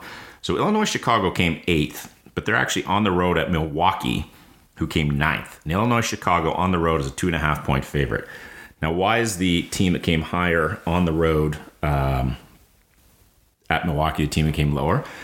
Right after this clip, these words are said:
And basically, the Horizon League told Illinois, Chicago, who is leaving the conference this year, uh, I think they're going to the Missouri Valley. I'm not sure where they're going, but they're leaving the conference, and they've announced that.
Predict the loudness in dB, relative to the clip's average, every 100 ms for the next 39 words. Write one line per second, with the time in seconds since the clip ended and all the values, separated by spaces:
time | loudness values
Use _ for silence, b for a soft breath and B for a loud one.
0 | B B B -6 -2 2 2 0 0 2
1 | 2 0 B B -6 0 2 2 0 0
2 | 2 0 0 0 2 0 -2 0 2 2
3 | 0 -2 0 2 2 2 0 -4 -2 0
4 | 0 2 2 2 2 0 0 0 0 0
5 | 0 0 -2 0 0 0 0 -4 B B
6 | B B -6 -4 -2 -2 -4 -2 0 2
7 | 2 0 0 0 -2 -2 -4 -2 -2 0
8 | 2 2 0 0 2 2 2 0 0 0
9 | -2 0 0 2 2 0 0 -2 -2